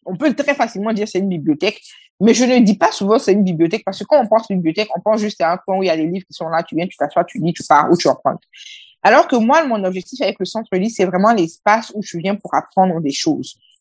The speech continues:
C'est-à-dire, c'est l'espace où on organise vraiment des, des ateliers. On a, on a eu des ateliers, par exemple, sur, euh, sur la Côte d'Ivoire, où on va parler aux enfants, par exemple, de la vie avant la colonisation, la vie pendant la colonisation.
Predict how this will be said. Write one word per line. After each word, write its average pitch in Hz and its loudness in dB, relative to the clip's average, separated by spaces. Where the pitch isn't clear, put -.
C'est-à-dire, 190 4
c'est 190 0
l'espace 170 0
où 269 -2
on 214 -2
organise 180 0
vraiment 175 0
des, 175 -2
des 190 0
ateliers. 180 2
On 208 2
a, 165 -8
on 165 -20
a 160 -4
eu 202 -2
des 180 -4
ateliers, 170 2
par 160 -2
exemple, 156 -4
sur, 208 4
euh, 165 6
sur 240 6
la 202 6
Côte 220 2
d'Ivoire, 180 4
où 196 -4
on 185 -2
va 185 4
parler 175 -4
aux 175 -4
enfants, 165 -8
par 160 -2
exemple, 175 -6
de 160 0
la 156 4
vie 165 -4
avant 175 0
la 185 0
colonisation, 156 -2
la 175 4
vie 196 2
pendant 165 0
la 160 2
colonisation. 147 2